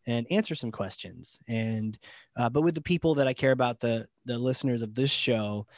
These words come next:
um, 'cause I, I've done guests on other, other shows, but it was cool to just kinda do that for, for this show. And he did such a good job, almost better than I did, which is scary. So that's why he hasn't been back on yet. <laughs>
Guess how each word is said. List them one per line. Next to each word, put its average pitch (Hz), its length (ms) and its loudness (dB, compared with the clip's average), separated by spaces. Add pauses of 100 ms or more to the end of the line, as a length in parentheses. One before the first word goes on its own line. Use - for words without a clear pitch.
(280)
um, 107 300 0
'cause - 160 -6
I, 165 140 2
I've 139 180 -2
done 165 220 2
guests 131 420 -2
on 110 120 0
other, 123 300 0
other 117 200 -2
shows, 104 240 -8
but 117 60 -4
it - 20 -2
was 123 100 -6
cool 156 200 2
to 127 80 0
just 117 160 -6
kinda 107 200 -2
do 113 200 -2
that 104 220 -4
for, 101 260 -8 (220)
for - 120 -10
this 98 160 -8
show. 95 300 -10 (340)
And 147 80 4
he 190 80 2
did 202 120 2
such 202 140 4
a 175 60 2
good 147 140 4
job, 110 260 2 (360)
almost 175 300 4
better 160 160 6
than 143 140 4
I 127 100 6
did, 110 320 -2
which 117 220 -6
is 107 80 -8
scary. 95 360 -4 (220)
So - 120 -2
that's 127 120 2
why 139 140 6
he 127 60 2
hasn't 127 240 2
been 113 100 2
back 104 240 0
on 101 160 -4
yet. 98 260 -10
<laughs> - 40 2